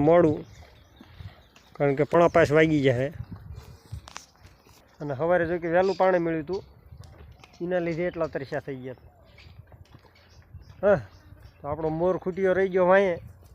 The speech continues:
ઈ ગાયુંમાં. તો કદાચ કીધા આપણે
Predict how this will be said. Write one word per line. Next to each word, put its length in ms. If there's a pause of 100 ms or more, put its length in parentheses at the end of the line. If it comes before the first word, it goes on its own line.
(1200)
ઈ 120
ગાયુંમાં. 420 (680)
તો 80 (220)
કદાચ 400
કીધા 200
આપણે 500